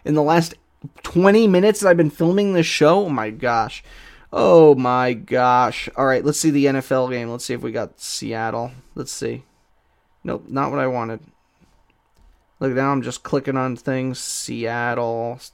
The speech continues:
Seahawks. I almost clicked on the Krakens. Okay, Seahawks got a touchdown. It's fourteen seven.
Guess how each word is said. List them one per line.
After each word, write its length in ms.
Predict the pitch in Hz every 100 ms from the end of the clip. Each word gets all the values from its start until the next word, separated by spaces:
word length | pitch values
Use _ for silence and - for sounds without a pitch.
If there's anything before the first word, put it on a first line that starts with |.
| _
Seahawks. 720 | - - 123 - - - -
I 40 | -
almost 220 | 131 -
clicked 200 | 160 156
on 120 | 156
the 60 | 160
Krakens. 560 | - 214 - 92 - - _ - - - - _
Okay, 520 | 226 - 349 370 403 294
Seahawks 680 | - 302 349 359 403 392
got 100 | -
a 160 | 466 466
touchdown. 540 | 508 571 - 453 247
It's 120 | 170 -
fourteen 460 | 208 214 - 269
seven. 360 | - 294 185